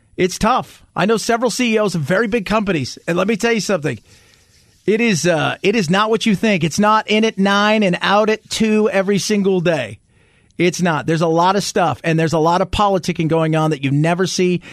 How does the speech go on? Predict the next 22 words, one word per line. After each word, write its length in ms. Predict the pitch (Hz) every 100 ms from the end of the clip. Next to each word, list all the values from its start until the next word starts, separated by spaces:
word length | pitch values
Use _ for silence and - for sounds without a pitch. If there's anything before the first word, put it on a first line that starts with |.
| - -
and 100 | 160
there's 140 | 151
a 40 | 160
lot 240 | 160 180
of 120 | 185
other 180 | 185 185
things 340 | - 185 156
planning 380 | - - 185 185
for 140 | 170 151
the 80 |
future. 500 | 135 185 170 - 110 - _ _ _ _ _ _ _ _ _ _
And 100 | 190
you 100 | 185
wanna 220 | 190 208 214
give 180 | 196
them 140 | 170 165
the 80 | 156
chance 340 | 190 170 160
to 60 | 160
make 180 | 160 156
it 80 |
right. 280 | 151 190 -